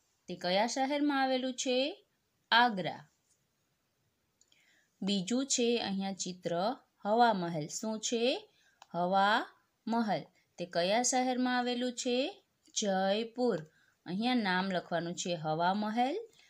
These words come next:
અને શહેર છે જયપુર.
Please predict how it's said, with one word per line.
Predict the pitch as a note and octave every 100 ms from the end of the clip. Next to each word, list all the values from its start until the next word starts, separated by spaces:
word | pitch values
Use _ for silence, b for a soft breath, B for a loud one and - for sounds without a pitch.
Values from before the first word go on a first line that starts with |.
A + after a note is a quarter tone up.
| b _
અને | - F#3 G3+
શહેર | B3 - F3+ E3+ F3
છે | F3+ F#3+ G#3 D#4 - _ _
જયપુર. | - C#4+ C#4+ C#4 A#3+